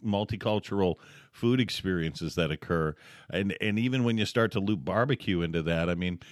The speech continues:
you know, anybody who's ever eaten Texas barbecue needs to try Korean barbecue.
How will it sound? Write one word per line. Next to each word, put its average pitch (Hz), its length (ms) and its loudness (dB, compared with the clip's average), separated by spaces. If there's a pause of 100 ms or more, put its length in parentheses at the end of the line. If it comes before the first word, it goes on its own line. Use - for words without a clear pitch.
(200)
you 107 120 2
know, 101 120 0
anybody 127 460 4
who's 104 180 4
ever 104 240 4
eaten 90 240 0
Texas 92 380 0
barbecue 92 640 4 (320)
needs 98 400 4
to 90 460 4
try 87 380 6 (120)
Korean 82 580 2
barbecue. 67 600 -2